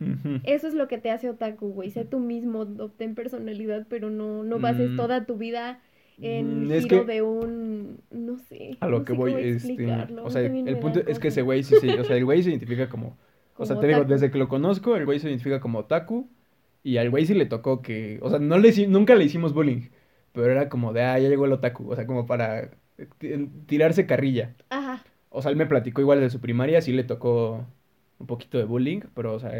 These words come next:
Speaker 1: a él, o sea, a él sí le tocó la parte fea de ser otaku. Y con esto de, de TikTok, que la ge-, la gente empezó a consumir más, o sea, lo mismo, TikTok abrió las puertas para un chingo de, o sea,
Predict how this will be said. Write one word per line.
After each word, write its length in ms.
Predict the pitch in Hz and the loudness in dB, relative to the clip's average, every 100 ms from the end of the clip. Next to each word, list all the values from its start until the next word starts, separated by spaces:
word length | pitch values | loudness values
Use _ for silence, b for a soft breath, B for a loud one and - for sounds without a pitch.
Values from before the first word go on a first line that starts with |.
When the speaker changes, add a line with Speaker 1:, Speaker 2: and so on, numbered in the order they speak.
| 113 117 _ _ _ _ - | -10 -12 _ _ _ _ -6
Speaker 1:
a 80 | 127 | -2
él, 140 | 151 | 0
o 120 | 151 | 0
sea, 100 | 147 | 2
a 40 | 156 | 2
él 100 | 165 | 6
sí 100 | 185 | 4
le 60 | |
tocó 220 | - 131 143 | 4 2 2
la 100 | 139 | 4
parte 240 | 135 139 | 2 2
fea 100 | 135 | 4
de 60 | 135 | 4
ser 140 | 131 | 4
otaku. 380 | 123 127 123 110 b b b b b b _ _ _ _ | 0 0 -2 -6 b b b b b b _ _ _ _
Y 540 | 151 120 117 117 117 117 | 0 2 2 0 -2 -4
con 220 | 120 123 | 0 2
esto 300 | 131 131 151 | 0 2 4
de, 720 | 135 117 117 117 117 - 123 131 _ _ | 4 2 0 -2 -4 -6 -8 -14 _ _
de 100 | 120 | -8
TikTok, 600 | 120 143 - 156 160 - _ - | -4 -4 2 2 2 0 _ -6
que 100 | 123 | -2
la 140 | 113 | -2
ge-, 120 | 117 | -4
la 140 | 147 123 | -4 -2
gente 280 | 143 139 151 | 0 2 2
empezó 420 | 143 123 131 131 | 2 0 2 4
a 120 | 131 | 2
consumir 440 | 127 117 117 120 | 0 -4 -2 0
más, 180 | 127 127 | 0 0
o 40 | 120 | -4
sea, 180 | 120 - _ _ | -6 -12 _ _
lo 120 | 156 131 | -4 0
mismo, 280 | 139 120 | 0 0
TikTok 480 | 123 127 139 135 135 _ _ _ _ _ - | -2 -2 2 0 0 _ _ _ _ _ -4
abrió 280 | 120 135 | 0 4
las 160 | 160 165 | 6 6
puertas 320 | 165 156 165 | 4 2 2
para 760 | 165 120 117 117 113 110 110 - _ - | 2 2 4 2 0 -4 -8 -14 _ -12
un 160 | 143 139 | -6 -4
chingo 280 | 151 147 | -2 2
de, 140 | 143 117 | 2 2
o 40 | |
sea, 240 | 131 123 | -2 -2